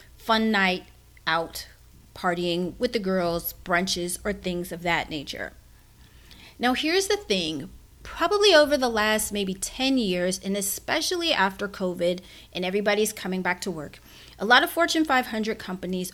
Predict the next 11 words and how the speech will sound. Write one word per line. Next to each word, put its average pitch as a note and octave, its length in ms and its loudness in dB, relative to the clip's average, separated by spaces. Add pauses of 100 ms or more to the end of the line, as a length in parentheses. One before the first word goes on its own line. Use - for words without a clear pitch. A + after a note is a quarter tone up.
(100)
are C4 600 2
going G3+ 680 -2
toward, F#3+ 420 -2
or G3 120 0
leaning A3 600 2
more G3+ 240 2
towards F#3 640 0
your F3+ 180 -4
casual F#3 520 -4
work F#3 260 -2
attire. F2+ 480 -10